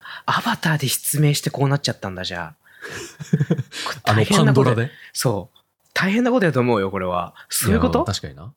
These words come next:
Speaker 1: うん。
Speaker 2: いや、<laughs> ちょっと。<laughs> パンドラの技術あったら、あの、別の肉体に入れるからな。
Speaker 1: うん。だし、あの、スポイトじゃなくてもいい気がするけどな。
Speaker 2: あの世界やったらなんか、あの、遺伝子をなんかこう編纂するみたいなことできそうな気はする。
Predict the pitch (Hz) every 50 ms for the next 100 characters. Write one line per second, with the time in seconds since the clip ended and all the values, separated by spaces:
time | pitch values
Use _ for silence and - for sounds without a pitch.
0 | _ 120 117 113 107 104 104 101 101 - - - - 117 117 - - 156 - -
1 | - 156 - - 165 185 202 - - 208 - - - - - - - - 294 269
2 | - - 392 320 349 381 - 302 233 - - - _ - - - 165 180 196 202
3 | 190 190 196 190 185 185 185 180 180 175 160 147 185 196 165 131 - 104 92 -
4 | - - 117 98 90 87 87 87 87 87 85 85 85 85 85 85 95 101 110 95
5 | 123 131 123 - 147 147 147 160 175 180 190 185 185 170 165 165 165 123 - 85
6 | 85 92 90 104 - 123 98 73 67 - _ _ _ _ _ _ 117 117 113 113
7 | 110 107 107 107 107 107 151 170 - 147 127 127 127 127 - - - - 254 254
8 | - - 302 - - _ _ _ _ _ - 202 156 190 196 214 214 - - -
9 | 135 110 117 143 175 175 143 120 107 90 - - 107 98 104 76 78 87 95 95
10 | 92 87 - 110 139 151 156 143 - 175 170 - 143 123 120 113 104 - - 143
11 | 117 104 95 98 104 104 95 - 85 82 82 80 - 90 87 87 87 85 85 92
12 | - 131 123 110 151 165 156 135 - - - 110 92 82 80 80 80 82 82 -
13 | - 107 95 90 92 78 - - - 131 127 117 - - 123 113 107 - - 127
14 | 113 104 98 - 90 80 - - - - - 120 - - - 147 117 87 80 80
15 | - - 80 76 - - - - -